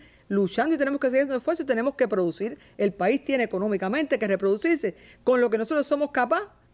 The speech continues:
de, de, de, de hacer. Porque el bloqueo, a la gente no le gusta y dice, "Ah, ya va otra vez con el bloqueo".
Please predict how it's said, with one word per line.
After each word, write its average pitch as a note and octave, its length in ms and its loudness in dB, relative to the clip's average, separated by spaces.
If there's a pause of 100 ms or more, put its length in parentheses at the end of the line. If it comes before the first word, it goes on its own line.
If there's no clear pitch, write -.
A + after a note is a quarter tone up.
(100)
de, F#3 580 0
de, F3+ 640 -2
de, F3 460 0 (320)
de F#3+ 180 2
hacer. G3 420 -2 (600)
Porque A3 360 0 (160)
el A3+ 120 0
bloqueo, G#3 340 2
a E4 60 0
la B3 80 0
gente B3 180 -2
no C#4 140 -2
le C4+ 80 4
gusta C4+ 220 0
y - 20 0
dice, C4+ 100 -2
"Ah, D#4 140 4
ya D4 160 2
va D4 180 0
otra C#4 220 -2
vez B3 140 -2
con B3+ 140 -8
el A3+ 60 -2
bloqueo". F3+ 400 0